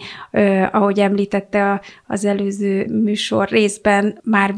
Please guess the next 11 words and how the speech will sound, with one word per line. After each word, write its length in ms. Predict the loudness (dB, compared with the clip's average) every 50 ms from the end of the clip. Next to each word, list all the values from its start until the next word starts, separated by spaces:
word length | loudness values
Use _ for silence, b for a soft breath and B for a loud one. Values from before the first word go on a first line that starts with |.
| -4 0
beépült 560 | 2 2 4 2 0 -2 -2 -2 -2 0 0
a 60 | 0
város 400 | 0 2 2 2 0 0 -2 -2
életébe, 440 | -2 -2 -2 -4 -2 -2 -2 0 0
és 180 | 0 -2 -2 0
egyébként 580 | -2 -2 0 -2 -6 -6 -6 -6 -6 -6 -4 -6
is 220 | -6 -4 -4 -4
megkerülhetetlen 1080 | -4 -4 -6 -6 -6 -6 -4 -2 -2 -2 -2 -2 -4 -4 -4 -6 -8 -6 -6 -6 -4 -4
egy 180 | -4 -6 -8 -8 -6
nagyvárosnak 840 | -4 -2 -2 -2 0 -2 -2 -2 -2 -4 -4 -4 -4 -4 -6 -6 -6
a 320 | -2 0 2 2 2 0